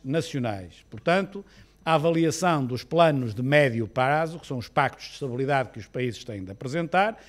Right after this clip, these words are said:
e depois a avaliação dos orçamentos de Estado dos países, que já hoje se faz,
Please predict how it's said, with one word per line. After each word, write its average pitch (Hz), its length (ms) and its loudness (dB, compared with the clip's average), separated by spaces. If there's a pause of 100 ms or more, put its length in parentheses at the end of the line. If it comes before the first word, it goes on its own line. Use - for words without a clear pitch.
(360)
e 165 80 0
depois 185 280 0
a 185 100 4
avaliação 180 640 0
dos 160 280 -4
orçamentos 165 680 0
de - 80 -20
Estado 156 440 0
dos 143 240 -4
países, 110 420 -4
que - 100 -10
já 165 140 4
hoje 131 300 -2
se - 80 -14
faz, 202 340 -2